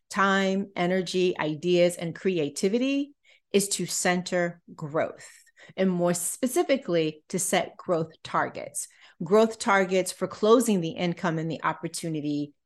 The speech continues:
gaps, growth targets for education, for entrepreneurship and small business ownership. Yes, we are making tremendous strides. We need to make more. Growth targets for savings, growth targets for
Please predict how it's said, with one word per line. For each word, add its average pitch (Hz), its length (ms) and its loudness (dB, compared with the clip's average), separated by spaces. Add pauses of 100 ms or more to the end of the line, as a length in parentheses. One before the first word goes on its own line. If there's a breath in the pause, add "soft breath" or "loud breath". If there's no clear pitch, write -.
gaps, - 440 -2 (280 loud breath)
growth 208 360 2
targets 196 460 0
for 208 220 -2
education, 202 840 -2
for - 120 -2
entrepreneurship 196 1080 0
and 156 100 -4
small 180 320 0
business 190 360 0
ownership. 196 640 -2 (240 loud breath)
Yes, 202 280 2
we 196 120 2
are 190 60 6
making 185 340 2
tremendous 190 580 0
strides. 190 500 0
We 175 120 2
need 185 220 0
to 196 100 0
make 185 260 -2
more. 196 460 -2 (420 loud breath)
Growth 196 320 4
targets 202 480 0
for - 160 0
savings, 185 800 2 (320 soft breath)
growth 214 400 2
targets 233 580 0
for - 220 -2